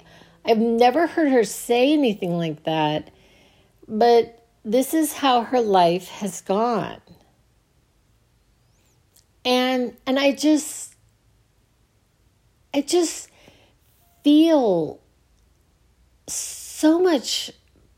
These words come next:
pride and, and, and so much appreciation of her bravery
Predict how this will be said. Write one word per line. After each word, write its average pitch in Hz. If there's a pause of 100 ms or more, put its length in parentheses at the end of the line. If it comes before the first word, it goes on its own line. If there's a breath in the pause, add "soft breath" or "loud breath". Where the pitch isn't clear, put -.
pride 277
and, 220
and, 240
and 254
so 311
much 339
appreciation 233
of 185
her 202
bravery 202